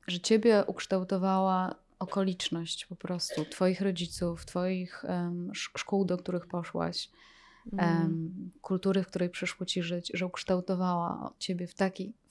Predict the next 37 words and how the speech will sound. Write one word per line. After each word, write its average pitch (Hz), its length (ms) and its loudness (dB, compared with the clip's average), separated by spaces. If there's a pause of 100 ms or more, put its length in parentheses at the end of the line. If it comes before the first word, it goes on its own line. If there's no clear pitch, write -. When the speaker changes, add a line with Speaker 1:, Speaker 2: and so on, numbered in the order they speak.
(140)
Speaker 1:
a 175 100 -2
nie 175 160 0
inny 175 160 -4
sposób, - 440 -8
że 180 100 -8
siedzimy 180 540 0
sobie - 280 -4
teraz 180 320 -4
i 180 60 -2
o 170 40 -2
tym 170 200 -6
rozmawiamy 170 560 -4
w - 40 -14
taki 175 220 -6
sposób. - 600 -10 (300)
Speaker 2:
Tak, 226 320 4
całkowicie. 196 600 6
Speaker 1:
To, 180 60 6
czy 202 80 10
Speaker 2:
Nie 190 60 8
Speaker 1:
to, 233 100 10
Speaker 2:
wiem, 208 140 6
Speaker 1:
to, 202 160 8
Speaker 2:
nie 220 80 6
wiem, 214 140 4
co 214 120 6
Speaker 1:
czy 214 60 10
Speaker 2:
było, 214 120 8
jakbym 208 360 4
tam 233 260 6
się 175 240 2
urodziła, 175 460 6
jakbym 175 340 2
była 175 140 6
jego 175 180 2
córką, 165 480 -2
cokolwiek. 160 520 0